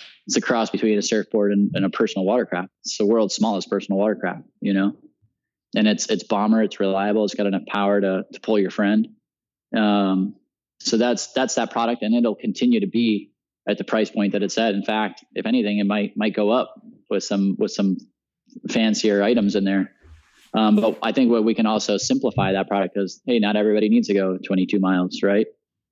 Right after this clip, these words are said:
Um, maybe, maybe somebody's perfectly content going five miles, um, for, for a ride and experience. And so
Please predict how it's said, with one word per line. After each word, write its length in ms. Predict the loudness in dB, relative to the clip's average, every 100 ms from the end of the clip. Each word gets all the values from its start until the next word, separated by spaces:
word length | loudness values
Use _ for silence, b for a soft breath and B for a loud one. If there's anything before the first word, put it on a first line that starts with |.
| _ _
Um, 320 | 0 2 4 4
maybe, 360 | 4 4 2
maybe 240 | 2 2 2
somebody's 380 | 0 2 0 0
perfectly 420 | -2 0 0 0
content 420 | 0 0 0 0
going 280 | 0 2 0 -2
five 180 | 2
miles, 400 | 4 2 0 -6 _ _ -20 -20 -20 -20 -4
um, 260 | 2 4 2
for, 360 | 2 2 0 -2
for 300 | 0 0 0 -4 -6 0
a 80 |
ride 320 | 0 2 0 0
and 80 |
experience. 760 | -2 -2 -2 0 0 -2 -8 -14 -18 -18 -18 -4
And 120 | -2
so 380 | 0 2 2 0